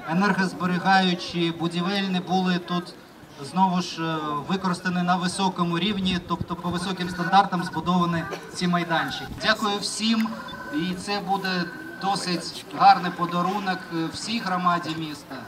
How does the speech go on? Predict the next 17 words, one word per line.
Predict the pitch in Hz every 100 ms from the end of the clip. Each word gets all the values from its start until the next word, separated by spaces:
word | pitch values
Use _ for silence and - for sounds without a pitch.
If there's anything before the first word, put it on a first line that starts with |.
| - - - - 143
не | 165
тільки, | 170 220 214 - 190
е, | 170 - - - - 143 151 151 156 151 147 143 -
Народному | 139 170 185 180 180 170
футбольному | 180 156 175 175 165 160 -
клубу | 151 143 147
«Ураган». | 143 147 147 139 131
Всіх | 214 208
запрошуємо | 185 185 190 185 180 170
використовувати | 165 175 165 - 196 185 180 160
ці | - 165
майданчики, | 160 151 160 160 294 - 143 - - - - - - 147
е, | 151 156 151
починаючи, | 170 175 175 190 185 - 165
мабуть, | 175 170 165 -
з | 139 147
весни. | 156 160 - 185